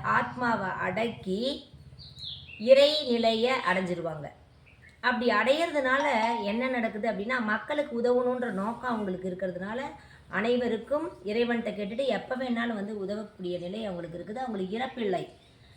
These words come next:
இறப்பு என்பதே இல்லை. அவங்க உடல் வந்து அழுகாது.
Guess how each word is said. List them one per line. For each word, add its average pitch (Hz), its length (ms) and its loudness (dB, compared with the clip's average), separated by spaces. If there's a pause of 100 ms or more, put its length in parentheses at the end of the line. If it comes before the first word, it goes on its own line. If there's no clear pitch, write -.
(180)
இறப்பு 247 400 -2
என்பதே 226 420 -2
இல்லை. 175 220 -4 (1040)
அவங்க 262 280 2
உடல் 262 380 2
வந்து 254 280 2
அழுகாது. 202 600 0